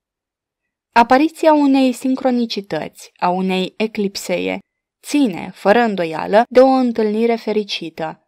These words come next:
la întretăierea câmpurilor de forțe favorabile dintre sistemul înconjurător și propria noastră disponibilitate.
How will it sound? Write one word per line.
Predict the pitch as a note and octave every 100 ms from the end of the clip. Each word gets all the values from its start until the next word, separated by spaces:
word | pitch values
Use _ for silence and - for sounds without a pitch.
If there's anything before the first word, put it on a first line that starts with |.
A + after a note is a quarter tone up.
| _ -
la | G#3 A3+ A3 A3 -
întretăierea | B3 B3+ B3 A#3 A3+ G#3+ A#3+ C#4 F3+ E3+ -
câmpurilor | - F#3+ E3 - F#3 F3 G3 A3+
de | G3+
forțe | G3 A3 A3 A#3+ A3+
favorabile | - F#3+ G3+ A#3+ G3+ E3 F3 E3+ G3 A3+
dintre | A3+ C4 C4 C4 B3+ B3 -
sistemul | - B3 A3+ - - A#3 B3+ G3 E3+ F3
înconjurător | F#3 G3+ A3+ A3 G#3+ A#3 A#3 F#3+ F#3 G3+
și | - C4+
propria | - C4+ C4+ C#4 C4+
noastră | A#3+ F3 F3+ - G3
disponibilitate. | F#3+ F#3+ - G#3+ G#3 G3+ G#3 G#3 F3 D#3 - E3+